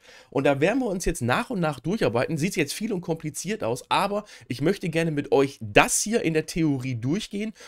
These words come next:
Und ich habe euch sogar genau die Erklärung, ich scroll mal kurz runter, auch nochmal aufgeschrieben, was genau wir hier tun.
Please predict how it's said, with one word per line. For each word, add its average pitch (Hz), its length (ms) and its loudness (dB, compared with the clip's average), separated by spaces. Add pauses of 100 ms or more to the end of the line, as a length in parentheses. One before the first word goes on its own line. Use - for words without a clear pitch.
Und 120 100 0
ich 131 120 0
habe 202 120 0
euch 196 140 0
sogar 156 200 2
genau 135 520 4
die 190 160 0
Erklärung, 160 480 0
ich 120 100 -4
scroll - 220 -2
mal 151 100 -2
kurz 127 220 -4
runter, 170 400 -2 (320)
auch 233 200 10
nochmal 113 320 4
aufgeschrieben, 127 760 0
was 156 260 0
genau 147 320 0
wir 135 80 -4
hier 123 140 0
tun. 98 220 -6